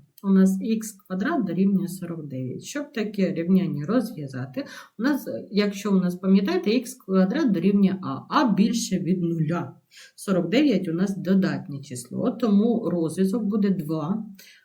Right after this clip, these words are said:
кореня. Ікс перше буде дорівнювати квадратний корінь з сорока дев'яти,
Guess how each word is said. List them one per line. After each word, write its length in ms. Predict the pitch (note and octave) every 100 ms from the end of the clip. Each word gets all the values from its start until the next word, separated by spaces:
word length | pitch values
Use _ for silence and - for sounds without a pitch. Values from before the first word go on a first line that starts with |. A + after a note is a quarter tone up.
| _ -
кореня. 540 | F#3+ E3 F3 G3+ A3 -
Ікс 300 | A3+ - -
перше 500 | - F#3 - - E3
буде 280 | E3 D#3+
дорівнювати 600 | D#3 D#3+ D#3+ D#3+ D3+ D3+
квадратний 600 | D#3+ E3 D#3+ D#3 D#3+ D#3+ D#3+ -
корінь 340 | D#3+ D#3+ D#3
з 140 | D#3+ -
сорока 500 | E3 E3+ E3 D#3 D3+
дев'яти, 800 | D#3 E3 F3 G#3 G#3 E4 F#4+